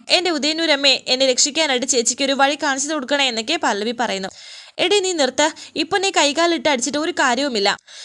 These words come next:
ഞാൻ നിനക്ക് നല്ല ബുദ്ധി ഉപദേശിക്കാൻ വന്നപ്പോൾ നീ അതിനെ ചെവിക്കൊള്ളണമായിരുന്നു. പക്ഷെ നീ അത് ചെയ്തില്ല. അതിൻ്റെ ഫലമാണ് നീ അനുഭവിക്കുന്നത്.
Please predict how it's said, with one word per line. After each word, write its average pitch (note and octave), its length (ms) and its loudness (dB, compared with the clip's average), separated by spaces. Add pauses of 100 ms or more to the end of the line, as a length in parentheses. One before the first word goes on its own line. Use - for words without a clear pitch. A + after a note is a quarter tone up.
(180)
ഞാൻ G4 160 2
നിനക്ക് F#4 220 0
നല്ല D4+ 240 4
ബുദ്ധി E4+ 200 -2
ഉപദേശിക്കാൻ C4 580 2
വന്നപ്പോൾ B3 320 0
നീ D4+ 140 -4
അതിനെ D4 200 -2
ചെവിക്കൊള്ളണമായിരുന്നു. B3 960 0 (600)
പക്ഷെ E4 280 2
നീ F#4 140 2
അത് D#4 120 2
ചെയ്തില്ല. B3+ 540 2
അതിൻ്റെ C4+ 240 0
ഫലമാണ് D#4+ 480 2
നീ D#4 40 0
അനുഭവിക്കുന്നത്. A3 680 0